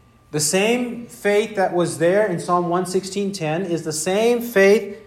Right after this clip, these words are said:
that Paul has and others have, 'cause he says "we." Just as it says, "I believe, therefore I spoke. We believe, therefore we also speak."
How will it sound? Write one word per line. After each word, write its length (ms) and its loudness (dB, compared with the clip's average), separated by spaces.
that 480 0
Paul 300 2
has 540 2
and 200 2
others 400 4
have, 420 2
'cause 160 -4
he 80 -4
says 260 0
"we." 520 -2
Just 340 4
as 540 0
it 120 -2
says, 460 2
"I 180 4
believe, 440 2
therefore 280 0
I 120 -2
spoke. 480 -2
We 180 0
believe, 560 2
therefore 320 0
we 160 -4
also 300 -4
speak." 500 -4